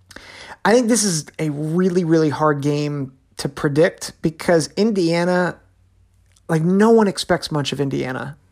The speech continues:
I've already picked two losses for Indiana and have been wrong on both of them. Uh, I, I thought they'd lose to Western Kentucky, didn't lose to Western Kentucky. Thought they'd lose to Illinois, didn't lose there.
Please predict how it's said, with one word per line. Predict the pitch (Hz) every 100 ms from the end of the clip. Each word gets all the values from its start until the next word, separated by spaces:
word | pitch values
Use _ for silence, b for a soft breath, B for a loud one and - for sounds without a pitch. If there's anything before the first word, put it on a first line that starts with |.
| _
I've | 175 196 175
already | 196 208 185
picked | - 185 - -
two | 190
losses | 175 160 - 160
for | - 156
Indiana | 151 147 147 147
and | 156
have | 135
been | 147
wrong | 143 160 180 160
on | 139
both | 175 170
of | 135
them. | 139 135 - B B B B B _
Uh, | 165 151 147 151
I, | 156 -
I | 147
thought | 165 165
they'd | 165
lose | 160 170 185 185 - - -
to | - 190 185 185 185
Western | 175 180 170 - 175
Kentucky, | 185 208 196 147
didn't | 143 143
lose | 147 143
to | 147
Western | 147 - 147
Kentucky. | 135 143 143 - B B B
Thought | 165 160
they'd | 170 165
lose | 170 175 175 165
to | 175
Illinois, | 185 196 180 139
didn't | 151 151
lose | 160 139
there. | 170